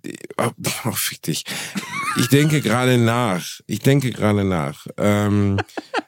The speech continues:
Speaker 1: Das Schicksal ist ein mieser Verräter zum Beispiel, ist ein sehr schöner, äh,
Speaker 2: Oh.
Speaker 1: ein sehr schönes Buch.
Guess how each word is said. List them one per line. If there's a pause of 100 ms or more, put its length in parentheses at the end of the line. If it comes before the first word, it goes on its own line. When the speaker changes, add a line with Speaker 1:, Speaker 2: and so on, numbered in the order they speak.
(300)
Speaker 1:
Das
Schicksal
ist
ein
mieser
Verräter
zum
Beispiel,
ist
ein
sehr
schöner, (720)
äh,
Speaker 2:
Oh.
Speaker 1:
ein
sehr
schönes
Buch.